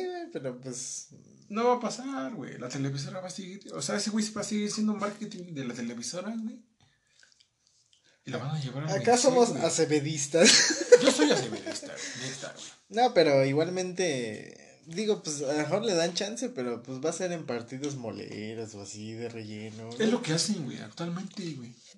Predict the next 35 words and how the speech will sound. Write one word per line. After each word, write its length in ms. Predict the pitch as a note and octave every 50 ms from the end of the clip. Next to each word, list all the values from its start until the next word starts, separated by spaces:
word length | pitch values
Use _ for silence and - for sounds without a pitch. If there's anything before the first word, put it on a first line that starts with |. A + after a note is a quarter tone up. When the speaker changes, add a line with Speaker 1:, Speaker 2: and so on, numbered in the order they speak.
| - C#3
Speaker 1:
Ajá, 280 | C#3 C3 D#3 F#3 G#3+ C3+
Speaker 2:
Le 60 | C#3+ C#3+
dan 120 | D#3 G3 A3
Speaker 1:
ajá. 60 | A#3+
Speaker 2:
chance 300 | - G#3 G#3 G#3+ - B3
en 260 | B3 G#3+ D#3 C3+ - -
partidos 400 | - B2+ - - D#3+ F3 F3+ E3+
moleros 540 | D#3 B2 A2 A2+ B2+ D#3+ G3 G3+ E3+ - -
al 100 | A2+ G#2
Acevedo, 500 | G#2+ - - - - - D3+ - - - D#2
güey. 160 | C#2 C#2 - _ -
Speaker 1:
Simón. 560 | - - C3 B2 A#2+ A#2+ A#2+ A#2+ A#2 A#2 - _ _ _ _ - _ _ _ _ _ _ -
Speaker 2:
No, 220 | C#3+ E3+ F#3 F#3 F3 -
no 180 | A3+ G3 F#3 F3+
sé 140 | - A3 G#3+
por 260 | - - F#3 - -
qué 140 | - F#3+ F#3+
no 180 | F#3 F#3+ G3
le 120 | F#3 F3 E3+
dan 220 | D#3+ E3+ F3+ F3+ E3
chance 280 | - F3+ F3 - G3+
en 160 | F3+ D#3 C#3
un 180 | C#3+ C#3+ D3+ C#3+
partido 440 | - D#3+ C#3 C3+ C#3 D3+ D3+ D#3+ D#3+
ya 320 | C#3+ C#3+ D3 D#3 E3+ E3+ - - _ _ _ _ _ - - - - _ _ _ _ _ _ -
Speaker 1:
Pa' 140 | C#3+ C#3 C#3
que 60 | -
se 140 | - C3+ C#3
consagre, 420 | C#3 C3 A#2 G#2+ - A2+ G#2+ A2 A#2 B2
Speaker 2:
internacional. 460 | B2 A#2+ A#2 A2+ A2 G#2+ G#2+ G#2 G2 G2
Speaker 1:
algo 140 | G2 G#2
así, 100 | G#2 G#2
Speaker 2:
Exactamente, 580 | - - - G#2 G#2 G#2 G#2 G#2 G#2+ G#2 A2 - -
Speaker 1:
¿no? 60 | - B2+
Speaker 2:
güey. 160 | - - -